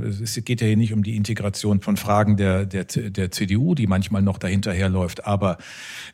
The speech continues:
ähm, das erstaunt mich. Das hätte man als Projekt benennen können und hätte auch damit deutlich machen können, dass man über eine bevölkerungsorientierte Familienpolitik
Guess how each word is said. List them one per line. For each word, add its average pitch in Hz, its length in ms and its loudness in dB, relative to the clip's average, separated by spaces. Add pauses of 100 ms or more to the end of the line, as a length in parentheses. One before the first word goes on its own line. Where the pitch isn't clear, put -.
ähm, 101 340 4
das 139 160 2
erstaunt 131 340 8
mich. 110 100 6
Das 110 200 0
hätte 131 120 4
man 120 200 6
als 110 160 2
Projekt 120 460 4
benennen 110 420 8
können 151 260 6
und 123 80 6
hätte 123 220 4
auch 123 180 2
damit 131 400 6
deutlich 127 320 4
machen 120 220 6
können, 123 160 4
dass 117 160 2
man 113 100 4
über 110 220 2
eine 101 160 4
bevölkerungsorientierte 120 1080 4
Familienpolitik 120 920 2